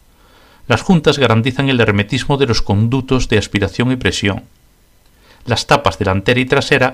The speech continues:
están atornilladas a la carcasa. La junta del eje y las juntas tóricas son necesarias para evitar que el líquido se escape de la bomba.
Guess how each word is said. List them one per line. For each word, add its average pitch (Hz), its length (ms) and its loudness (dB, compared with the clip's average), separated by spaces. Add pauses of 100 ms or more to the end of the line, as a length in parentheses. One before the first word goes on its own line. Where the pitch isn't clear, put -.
están 135 240 -2
atornilladas 120 600 0
a - 40 -2
la 117 100 0
carcasa. - 560 -4 (800)
La 120 60 0
junta 117 400 0
del 101 180 2
eje 98 420 0
y 120 120 -6
las 135 160 0
juntas 113 320 -2
tóricas 113 360 0
son 143 200 -4
necesarias 117 600 0
para 131 200 -2
evitar 127 340 -2
que - 80 -4
el 123 80 0
líquido 117 300 -2
se 110 100 -2
escape 98 320 -2
de 95 80 -4
la 87 80 0
bomba. 85 400 -6